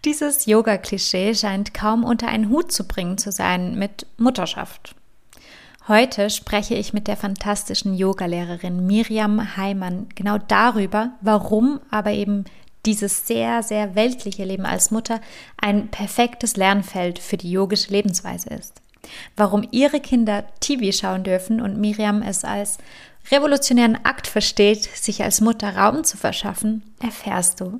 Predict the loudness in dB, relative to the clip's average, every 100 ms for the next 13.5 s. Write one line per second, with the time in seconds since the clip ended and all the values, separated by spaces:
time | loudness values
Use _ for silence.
0 | 2 4 6 4 -2 -4 -8 -8 -10 -16
1 | -18 -20 -8 -2 -2 -2 -6 -8 -12 -16
2 | -16 -2 2 4 2 -2 0 2 4 4
3 | 2 2 -2 0 0 0 -2 -4 -4 -4
4 | -2 0 0 -2 0 2 2 2 0 -2
5 | 0 2 0 0 0 0 0 -2 -2 -6
6 | -6 -6 -8 -8 -8 -6 -6 -6 -8 -2
7 | -2 -2 -8 -10 -4 -2 -2 -2 0 2
8 | 0 -6 -14 -14 -16 -18 -18 -20 2 4
9 | 6 6 4 4 0 -4 -8 -4 -2 0
10 | 0 0 2 0 -2 -4 0 0 0 -2
11 | -4 -4 -6 -4 -6 -4 -4 -4 0 2
12 | 2 -2 -2 -4 -4 -2 -2 -4 -6 -6
13 | -4 -4 -4 -6